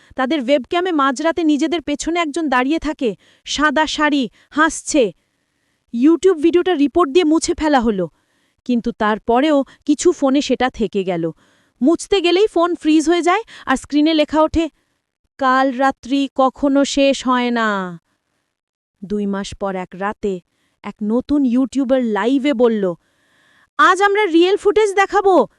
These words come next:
যেখানে ভূত ধরা পড়েছে ক্যামেরায়।" ভিডিও চালু হলো। ফ্রেমে দেখা গেল এক ঘর, এক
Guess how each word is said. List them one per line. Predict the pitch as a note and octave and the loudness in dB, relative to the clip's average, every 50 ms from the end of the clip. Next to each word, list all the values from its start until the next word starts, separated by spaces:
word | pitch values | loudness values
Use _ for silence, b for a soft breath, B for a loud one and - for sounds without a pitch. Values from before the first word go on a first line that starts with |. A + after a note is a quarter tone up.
| _ _ _ | _ _ _
যেখানে | A#3+ D#4 - F4+ F#4+ G4+ | -6 -2 -2 0 0 0
ভূত | D#4+ C#4 E4 F#4+ D#4 | 0 0 0 0 0
ধরা | C#4 D#4+ F4+ G4 G4 | 2 2 2 2 2
পড়েছে | - G#4 G#4+ G#4 - G#4+ | 2 0 0 0 -2 -2
ক্যামেরায়।" | - F#4+ F#4 F4+ F#4 F4 E4 C#4 A3+ G3 _ _ _ _ _ _ _ _ _ _ _ _ _ G3 | 0 0 0 2 2 2 0 0 0 -4 _ _ _ _ _ _ _ _ _ _ _ _ _ -4
ভিডিও | F3 A3 A3 G3 A3 A3 | -2 -2 0 4 4 2
চালু | G#3 - G3+ F#3 F#3 F#3 | 4 2 0 0 0 -2
হলো। | F3+ F#3 F3 E3+ E3+ D#3+ _ _ _ _ _ _ _ _ _ | -2 -2 -4 -4 -4 -6 _ _ _ _ _ _ _ _ _
ফ্রেমে | _ - A#3+ A3 A3 A3 G#3+ | _ 0 0 0 0 -2 -4
দেখা | G#3 G#3 - A3+ G3+ | -4 -6 -6 -6 -6
গেল | G#3 G3+ G3+ | -4 -4 -2
এক | G3+ G3+ F#3+ F3+ | -2 -4 -6 -8
ঘর, | E3+ - F#3 G3+ G3 A3 B3+ _ _ _ _ _ _ _ _ _ | -14 -8 -4 -4 -4 -4 -6 _ _ _ _ _ _ _ _ _
এক | - A#3 - | -8 -8 -8